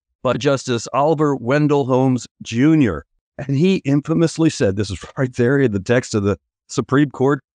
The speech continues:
opinion that he wrote. He said, "Three gen-, regarding, uh, you know, uh, Buck, uh,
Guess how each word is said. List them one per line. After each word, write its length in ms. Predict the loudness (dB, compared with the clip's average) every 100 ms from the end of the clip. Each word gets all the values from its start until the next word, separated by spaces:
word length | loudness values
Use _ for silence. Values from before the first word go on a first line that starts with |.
| _ 0
opinion 580 | 0 2 2 4 2
that 160 | 2 0
he 320 | 0 0 2
wrote. 460 | 2 4 2 0 -10 _ _
He 100 | -6
said, 320 | -2 0 0 -4 _ -4
"Three 260 | 0 2
gen-, 240 | 2 2 2
regarding, 520 | 0 2 2 2 -4 -2
uh, 180 | -2 -2
you 160 | -8 -6
know, 360 | 0 0 0 -6 -4
uh, 220 | -2 -2
Buck, 300 | 0 -2 -2
uh, 140 | -6